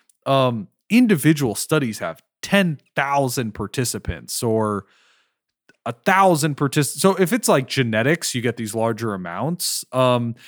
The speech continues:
but even in studies with, like, individuals, I mean, it's a, it's over a thousand in a lot of these papers. So as a numbers guy, I have nothing bad to say about, about the numbers. And then the other thing that I wanna shout out, just, um,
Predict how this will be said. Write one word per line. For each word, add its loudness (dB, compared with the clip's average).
but 6
even 4
in 2
studies 4
with, 0
like, 0
individuals, 2
I -2
mean, -2
it's -8
a, -10
it's -8
over 4
a -2
thousand 2
in -4
a -4
lot 0
of -6
these -10
papers. -4
So 0
as 2
a 4
numbers 0
guy, 2
I 4
have 2
nothing 2
bad 2
to -6
say 2
about, 0
about -4
the -8
numbers. -2
And 4
then 6
the 2
other 0
thing -4
that 2
I 6
wanna 0
shout 0
out, 0
just, -8
um, 0